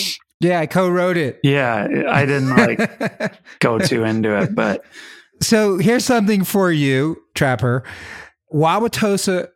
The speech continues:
Speaker 1: is named after the Potawatomi chief Wauwatasi, and it is the Potawatomi word for what?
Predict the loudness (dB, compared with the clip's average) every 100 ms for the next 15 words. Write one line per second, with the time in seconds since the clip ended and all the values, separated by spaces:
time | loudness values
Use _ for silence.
0 | _ -2 0 0 0 2 2 2 2 2
1 | 0 -2 -2 0 0 -2 -2 0 0 -4
2 | -8 -20 -20 -20 _ _ _ _ 0 0
3 | 0 -10 0 2 2 0 0 -2 -6 -4
4 | 0 2 2 2 2 0 -4 -8 -2 0
5 | 2 -2 -6 -18 -20 _ 0 2 2 0
6 | -2 _ -4 -2 0 -2 0 2 2 2
7 | 0 -2 -8 -20 -20 _ -4 0 0 0
8 | 0 2 0 0 0 -4 -4 -4 0 2
9 | 2 0 -2 -2 0 2 0 0 -2 0
10 | 0 2 0 -6